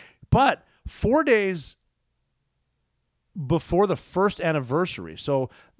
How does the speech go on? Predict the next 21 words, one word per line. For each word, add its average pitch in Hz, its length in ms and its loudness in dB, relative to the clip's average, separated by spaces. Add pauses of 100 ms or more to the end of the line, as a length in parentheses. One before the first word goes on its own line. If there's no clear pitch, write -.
(160)
in 165 200 4
nineteen 190 320 0
forty-five, 170 540 2
on 131 80 0
July, 139 760 0
uh, 123 220 -6
twenty-eighth, 135 920 -4 (680)
Empire 165 300 4
State 151 240 -2
Building 135 220 -2
was 120 160 -6
hit. 175 200 -2 (240)
Almost 196 300 2
a 180 60 -2
year 165 240 2
later, 156 340 2
on 123 160 -2
July 135 240 -2
twenty-fourth, 147 640 -4
nineteen 139 300 -6
forty-six, - 640 -8